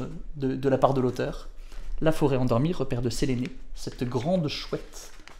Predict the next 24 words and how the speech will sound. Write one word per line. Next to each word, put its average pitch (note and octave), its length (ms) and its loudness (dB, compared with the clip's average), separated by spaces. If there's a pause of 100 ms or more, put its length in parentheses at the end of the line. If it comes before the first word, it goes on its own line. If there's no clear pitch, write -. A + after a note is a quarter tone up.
(120)
rêveuse C3 500 2
pleine C3 240 -6
de B2+ 100 0
magie. A#2+ 420 -2 (720)
Les D#3 80 0
criqueurs D3+ 400 -4
et C3+ 60 -2
leurs - 140 -6
criquets. - 420 -6 (1000)
Domaine C#3 380 0
de A2 80 -6
la A2+ 120 -4
sorcière, E3+ 1000 0 (320)
le C#3+ 220 2
grand B2+ 260 -2
roi B2 360 -4
Cartambert, F#3+ 760 -2 (1600)
Tourne-Bouchon, C#3 560 2 (420)
qui - 220 -6
a - 20 -2
une A2+ 140 -4
illustration - 440 -8
derrière - 320 -6
aussi, - 260 -10